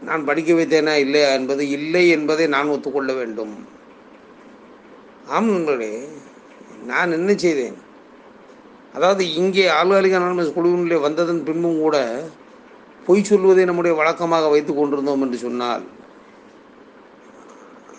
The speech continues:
அது நம்மை நிச்சயமாக வேறு திசைக்குத்தான் கொண்டு செல்லும் என்பதில் ஒரு சிறிதும் சந்தேகம் கிடையாது.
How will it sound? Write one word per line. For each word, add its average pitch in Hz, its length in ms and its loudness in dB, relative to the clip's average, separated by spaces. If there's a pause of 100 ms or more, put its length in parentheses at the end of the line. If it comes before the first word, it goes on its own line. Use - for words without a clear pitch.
அது 180 400 4
நம்மை 175 360 0
நிச்சயமாக 185 580 2
வேறு 185 340 4
திசைக்குத்தான் 170 640 0
கொண்டு 160 240 -2
செல்லும் 160 280 0
என்பதில் 165 380 0
ஒரு 175 340 2
சிறிதும் 202 400 2
சந்தேகம் 165 380 -2
கிடையாது. 113 420 -4